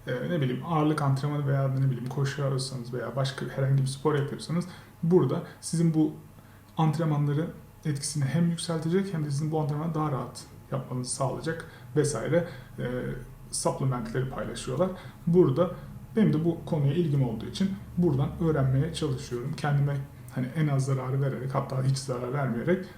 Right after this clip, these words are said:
nasıl sporu daha verimli yaparım, bunu paylaşıldı. Yani ürünlerin paylaşıldığı bir ortam bakıyorum burada. Bir sonraki subreddit teknoloji. Teknoloji, teknoloji ile ilgili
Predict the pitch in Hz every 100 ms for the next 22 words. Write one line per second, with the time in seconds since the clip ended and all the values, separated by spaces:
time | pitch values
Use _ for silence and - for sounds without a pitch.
0 | - 160 135 127 - - 123 123 131 135
1 | 127 127 - - - - 147 135 - 117
2 | 123 151 175 147 139 139 - - - -
3 | 143 120 - 120 127 190 - - - -
4 | 117 131 147 139 123 - 123 107 - 147
5 | 160 165 - - 196 233 233 - 220 -
6 | - 196 226 - - 240 226 214 208 208
7 | 185 170 139 165 196 202 190 185 196 -
8 | - - - 214 170 147 143 180 185 165
9 | 143 135 127 123 123 170